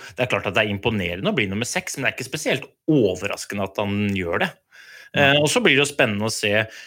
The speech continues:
Speaker 1: eh, hvordan, eh, dagen utspiller seg videre, da. For at en ting er jo å gå fort i prologen, en annen ting er jo å gå fort i kvarten,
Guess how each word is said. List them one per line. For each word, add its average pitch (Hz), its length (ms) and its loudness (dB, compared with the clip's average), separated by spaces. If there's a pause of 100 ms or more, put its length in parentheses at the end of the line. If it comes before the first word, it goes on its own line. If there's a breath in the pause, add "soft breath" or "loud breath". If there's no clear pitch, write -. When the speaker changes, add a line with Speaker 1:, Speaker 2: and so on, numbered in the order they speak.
(180 loud breath)
Speaker 1:
eh, 110 560 2
hvordan, 101 580 -2
eh, 101 460 -2
dagen 95 480 -2
utspiller 95 400 -6
seg 107 220 2
videre, 107 400 0
da. 175 80 2 (120)
For - 140 0
at 117 120 0
en 110 180 4
ting 185 180 0
er 107 140 2
jo 107 100 4
å 107 40 -2
gå 104 120 2
fort 101 160 -2
i - 60 -20
prologen, 104 340 0
en 131 100 2
annen 104 140 0
ting 151 140 -2
er 110 120 4
jo 101 60 0
å 98 80 -2
gå 101 80 0
fort 98 160 2
i 98 80 2
kvarten, 95 560 -4